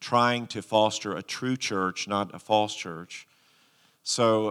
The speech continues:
I, I would say the difference is, I mean, there are people who, you know, get beaten up for all kinds of reasons, but what Paul is suggesting here is it's in the propagation of the gospel and the building of Christ's church.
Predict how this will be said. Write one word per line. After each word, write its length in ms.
I, 140
I 100
would 100
say 160
the 80
difference 480
is, 340
I 40
mean, 160
there 160
are 180
people 460
who, 420
you 140
know, 140
get 260
beaten 240
up 200
for 120
all 140
kinds 400
of 100
reasons, 640
but 460
what 340
Paul 380
is 120
suggesting 500
here 260
is 160
it's 120
in 120
the 80
propagation 720
of 80
the 80
gospel 420
and 100
the 60
building 340
of 120
Christ's 320
church. 600